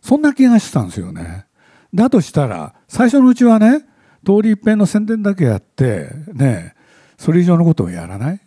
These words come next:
そのぐらいに留めようと思ってたんですけれど、なんかいろいろ考えてるうちにね、一切宣伝がなかったら皆さんどう思うんだろうって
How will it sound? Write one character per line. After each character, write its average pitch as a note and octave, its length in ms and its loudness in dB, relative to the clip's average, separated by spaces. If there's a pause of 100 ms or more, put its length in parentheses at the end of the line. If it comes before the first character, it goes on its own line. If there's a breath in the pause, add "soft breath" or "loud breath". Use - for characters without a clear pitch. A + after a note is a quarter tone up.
そ - 160 -6
の A3 80 -2
ぐ A#3+ 100 -2
ら A#3 100 0
い - 20 2
に A3 80 -2
留 G#3 200 0
め G#3 100 0
よ G#3+ 80 4
う G3 40 2
と F3 60 -4
思 B2+ 120 0
っ - 20 -4
て - 100 -12
た A2+ 80 -6
ん G2 40 -8
で F2+ 60 -14
す - 60 -20
け F#2 100 -12
れ F#2+ 120 -14
ど、 A2+ 260 -2 (540 loud breath)
な G#3+ 140 4
ん - 20 -2
か D#3 80 0
い C3+ 80 2
ろ F#3 140 6
い - 20 4
ろ A3 100 4
考 G3 180 -2 (100)
え F#3 80 4
て B2 80 -2
る F#2 80 -6
う F#2 60 -8
ち F#2 140 -12
に E2+ 120 -12
ね、 D#3 260 -2 (520)
一 C#4 120 2
切 F3+ 260 0
宣 D#3 260 -2
伝 A3+ 180 2
が A3 100 2
な G3+ 140 0
か G3 80 2
っ - 40 2
た - 140 -4
ら G2+ 80 -8
皆 A2 200 -2
さ E3 120 0
ん F#2+ 80 -8
ど A2 140 -2
う C#3+ 60 2
思 G#3 180 2
う - 20 0
ん F2+ 140 -6
だ E2+ 120 -16
ろ D#2 220 -20
う - 240 -20
っ - 40 -20
て - 40 -20